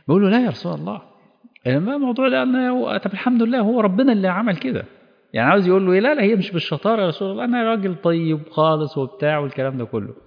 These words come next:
قصة جميلة في مغازي الواقدي، فأسأل الله سبحانه وتعالى أن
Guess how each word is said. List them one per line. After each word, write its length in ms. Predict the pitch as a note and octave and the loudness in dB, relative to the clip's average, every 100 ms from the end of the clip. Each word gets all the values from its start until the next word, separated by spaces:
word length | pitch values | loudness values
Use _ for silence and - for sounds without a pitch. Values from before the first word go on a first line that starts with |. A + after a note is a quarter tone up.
| - | -4
قصة 280 | C3+ - F2 | -4 -2 -2
جميلة 600 | D#2+ E2+ G#2 F2+ E2+ - | -2 0 0 0 -4 -6
في 160 | - | -8
مغازي 440 | E2 F#2 F#2+ G2 E2+ | -6 0 0 0 -2
الواقدي، 560 | F2 E2+ - A#2 A2+ - - _ _ - | -6 -6 -2 -2 -2 -8 -20 _ _ -8
فأسأل 300 | G#2+ - F2 | -8 -6 -4
الله 160 | F2+ | -4
سبحانه 380 | E2+ F2 E2+ E2+ | -6 -10 -10 -10
وتعالى 420 | D#2+ D2+ D#2 D#2+ | -10 -8 -8 -6
أن 520 | D#2+ - A2+ A#2 A2 | -8 -6 -8 -12 -16